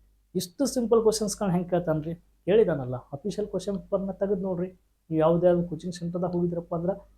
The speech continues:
ಅಲ್ಲಿ ನಿಮ್ಮ ಕ್ವಶನ್ ಪೇಪರ್ಗಳನ್ನು ಕೊಟ್ಟಿರ್ತಾರೆ. "ಸರ್, ಎರಡ್ ಸಾವಿರದ ಇಪ್ಪತ್ತೆರಡು ಕ್ವಶನ್ ಪೇಪರ್ ಹೇಳ್ರಿ ನಮಗೆ, ಇಪ್ಪತ್ತೊಂದು ವರ್ಷ ಹೇಳ್ರಿ", ಕೇಳ್ರಿ ಅವ್ರಿಗೆ. ಇವೇ ಕ್ವಶನ್ಸ್‌ಗಳನ್ನ ಹೇಳ್ಬೇಕು. ಇದಕ್ಕಪ್ಪ ಅಂದ್ರೆ ನಿಮ್ಗೆ ಅಫಿಷಿಯಲ್ ಕ್ವಶನ್ ಪೇಪರ್ಗಳು, ಆ, ಡೌನ್ಲೋಡ್ ಮಾಡ್ಕೊಳ್ರಿ, ಸಿಗ್ತಾವೆ. ಅಥವಾ ಕ್ವಶನ್ ಬ್ಯಾಂಕ್‌ಗಳಿದಾವೆ,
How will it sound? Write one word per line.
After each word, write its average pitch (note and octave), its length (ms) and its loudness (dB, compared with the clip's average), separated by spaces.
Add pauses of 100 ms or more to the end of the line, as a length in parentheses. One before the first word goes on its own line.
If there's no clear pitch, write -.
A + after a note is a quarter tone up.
(120)
ಅಲ್ಲಿ E3 140 2
ನಿಮ್ಮ D#3+ 140 0
ಕ್ವಶನ್ E3 280 -4
ಪೇಪರ್ಗಳನ್ನು F3 480 0
ಕೊಟ್ಟಿರ್ತಾರೆ. F3 760 -4 (500)
"ಸರ್, F#3 120 4
ಎರಡ್ E3 220 4
ಸಾವಿರದ E3+ 220 -6
ಇಪ್ಪತ್ತೆರಡು E3+ 460 -4
ಕ್ವಶನ್ E3 280 -6
ಪೇಪರ್ D#3+ 220 -4
ಹೇಳ್ರಿ D#3+ 200 0
ನಮಗೆ, D#3 500 -4
ಇಪ್ಪತ್ತೊಂದು E3+ 460 -2
ವರ್ಷ E3 140 0
ಹೇಳ್ರಿ", D3+ 240 0
ಕೇಳ್ರಿ G3+ 380 2
ಅವ್ರಿಗೆ. - 300 -2 (680)
ಇವೇ F3 200 6
ಕ್ವಶನ್ಸ್‌ಗಳನ್ನ F3 580 -4
ಹೇಳ್ಬೇಕು. C3+ 440 -6 (360)
ಇದಕ್ಕಪ್ಪ F3 340 -2
ಅಂದ್ರೆ F3 340 -2 (120)
ನಿಮ್ಗೆ C#3+ 420 -2 (420)
ಅಫಿಷಿಯಲ್ F3+ 380 -6
ಕ್ವಶನ್ F3 320 -4
ಪೇಪರ್ಗಳು, E3+ 600 -2 (320)
ಆ, D3 160 2 (120)
ಡೌನ್ಲೋಡ್ G3 320 6
ಮಾಡ್ಕೊಳ್ರಿ, D3 440 4
ಸಿಗ್ತಾವೆ. C#3+ 520 -2
ಅಥವಾ - 520 -6
ಕ್ವಶನ್ F#3 360 -4
ಬ್ಯಾಂಕ್‌ಗಳಿದಾವೆ, D#3 800 0